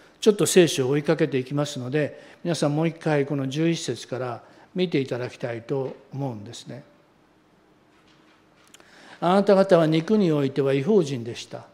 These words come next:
人の手で肉にかつ-、に-、肉に施された、いわゆる割礼を持つ人々からは、ユダヤ人からは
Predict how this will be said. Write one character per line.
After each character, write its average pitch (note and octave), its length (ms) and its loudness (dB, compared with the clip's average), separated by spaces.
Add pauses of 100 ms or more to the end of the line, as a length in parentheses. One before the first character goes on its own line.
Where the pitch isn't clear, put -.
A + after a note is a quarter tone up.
(540)
人 - 340 0
の G3 180 4
手 F#3+ 160 2
で C#3+ 360 0 (500)
肉 D3+ 300 2
に D#3 160 0
か C3+ 180 -6
つ-、 - 320 -16 (260)
に-、 E3 240 -2 (180)
肉 E3 340 0
に E3+ 160 2
施 E3+ 540 -2
さ F3+ 180 0
れ D#3 120 0
た、 B2 300 -6 (380)
い B2+ 100 -6
わ D#3+ 160 2
ゆ D#3+ 80 4
る C#3 100 0
割 - 440 -6
礼 F3+ 220 4
を E3 100 2
持 F#3+ 180 0
つ F3+ 220 -6
人 - 420 -4
々 C#3 300 -8
か - 180 -12
ら C3 160 -6
は、 D3 320 -2 (1080)
ユ B2 160 -8
ダ D3 120 2
ヤ D#3 120 2
人 C3+ 220 -6
か A#2+ 160 -6
ら B2 100 -4
は C3 280 -4